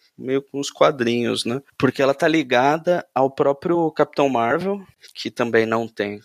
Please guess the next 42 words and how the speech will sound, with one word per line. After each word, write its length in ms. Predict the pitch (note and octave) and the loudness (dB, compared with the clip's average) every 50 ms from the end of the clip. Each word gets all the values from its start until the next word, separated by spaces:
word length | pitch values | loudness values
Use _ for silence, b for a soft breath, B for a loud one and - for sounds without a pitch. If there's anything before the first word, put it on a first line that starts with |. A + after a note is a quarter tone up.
| _ _ | _ _
qualquer 320 | - A#2 G#2+ - - B2 | -2 -2 -2 -2 0 0
relação 320 | B2 C#3 B2 A#2 - - A#2 | 2 2 0 0 -2 -6 -8
com 60 | A2+ | -8
o 40 | - | -8
Capitão 300 | - A2 - - - A#2 | -8 -8 -6 -4 -4 -2
Marvel 320 | A#2+ A2 G#2+ G#2+ - G2+ | -2 0 -2 -2 -4 -4
da 100 | E2+ G2+ | -4 -4
D 140 | - A2+ A#2+ | -2 -2 -2
C, 260 | - - - F3+ - - | -2 0 0 0 0 2
até 240 | D#3 C#3+ - G#3+ G#3 | 0 0 0 -2 -2
tem, 180 | - - F3 | 0 0 -2
mas 140 | F3+ F#3 D3 | 0 -2 -4
não 100 | C3 B2 | -6 -6
vem 80 | A#2+ B2 | -6 -8
ao 100 | A#2+ A#2+ | -8 -8
caso, 360 | - - E3+ E3+ D3+ C3 B2 | -6 -6 -6 -6 -6 -10 -12
né? 100 | C#3 D#3+ - _ | -12 -14 -10 _
É, 160 | - A2+ A2+ | -4 -2 -2
por 200 | A2+ - - A2+ | -2 -2 -4 -4
conta 240 | - B2+ A#2+ C#3 C3 | -2 0 2 2 2
de 80 | B2+ C3 | 2 2
um 40 | |
experimento 880 | C3 - - - C#3+ C#3 C#3 C3+ A#2+ A2+ A2 B2 D#3 D3+ - - D#3 - _ | 2 2 2 2 2 2 2 0 0 -2 -2 -2 -4 -6 -10 -16 -18 -18 _
que 340 | - - C3 B2+ B2 A#2 - _ - | -10 -6 -4 -4 -4 -4 -6 _ 0
tá 140 | - A#2+ | 2 2
rolando 420 | A#2+ C3+ B2+ A#2+ A#2+ A#2+ A#2+ B2 A#2+ | 4 4 4 4 4 2 0 0 -4
num 200 | A#2+ A#2+ A#2+ A#2+ | -6 -4 -4 -2
laboratório. 800 | A#2+ A2+ A2+ A#2+ A#2 A#2+ A#2 - - - G#2+ A#2 B2+ D3 D#3+ D#3+ - _ _ - | -2 -2 -2 0 -2 -2 -4 -4 -2 2 2 4 4 4 2 -2 -6 _ _ -4
Ela 180 | - A2 A#2+ | -2 0 0
é 20 | A#2+ | 0
uma 360 | A#2+ A#2+ A#2 A2+ G2+ F2 - | 0 0 0 -2 -2 -4 -6
oficial 400 | A2+ - - - - A2 A#2+ B2 | -8 -8 -6 -2 2 2 2 2
da 80 | A#2 A2+ | 2 0
Força 360 | - - F2 - - - A2 | -4 -4 -6 -4 -4 -2 0
Aérea 320 | A2 A2+ B2 C#3+ D3+ B2+ | 0 2 2 0 0 -2
e 40 | G#2+ | -6
tal, 420 | - - - A2 D3+ E3+ E3+ D#3+ | -6 -2 0 2 2 2 2 0
e 40 | D3 | 0
daí 180 | B2 B2+ B2+ C3 | 2 2 4 4
ocorre 440 | C#3 C#3 C3+ - - C#3 C#3+ C#3+ D3 | 4 2 0 0 0 2 2 2 0
uma 320 | C3 C3 B2+ A#2+ G#2+ A#2 | -2 -2 0 0 0 0
explosão. 680 | B2 - - - C3 B2+ B2 B2 C3 B2+ D#3 G3+ A#3+ | -2 -4 -2 2 2 2 2 2 2 2 2 2 0